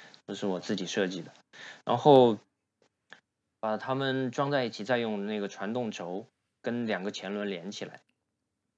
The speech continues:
那是这样一个很简单的一个方案，就是为了实现两个轮子独立的驱动。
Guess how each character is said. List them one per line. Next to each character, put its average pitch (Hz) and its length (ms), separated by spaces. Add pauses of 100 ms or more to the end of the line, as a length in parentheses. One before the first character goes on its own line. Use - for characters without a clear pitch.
(240)
那 107 60
是 117 140
这 143 120
样 127 160
一 101 140
个 101 240
很 - 480
简 95 200
单 107 160
的 98 140
一 92 100
个 98 140
方 107 260
案， 92 240
就 107 140
是 - 180
为 104 200
了 90 100
实 95 200
现 95 220
两 87 160
个 104 100
轮 92 200
子 98 140
独 85 260
立 110 120
的 92 100
驱 98 200
动。 92 160